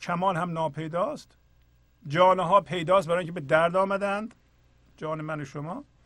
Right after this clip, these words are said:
ولی پنهان جان جانه، پنهان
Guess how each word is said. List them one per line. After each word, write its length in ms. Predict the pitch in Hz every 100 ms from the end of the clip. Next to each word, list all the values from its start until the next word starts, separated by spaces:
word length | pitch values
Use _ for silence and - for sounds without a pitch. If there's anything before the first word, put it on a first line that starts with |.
| _ _ _ _ _ _ -
ولی 160 | 185 262
پنهان 460 | 165 180 165 254
جان 340 | 156 170 170 143
جانه، 520 | 143 131 117 113 131 _ _ _ _ _ _ _ _ _ _ _ _ _ _ _ _
پنهان 480 | - 156 135 190 240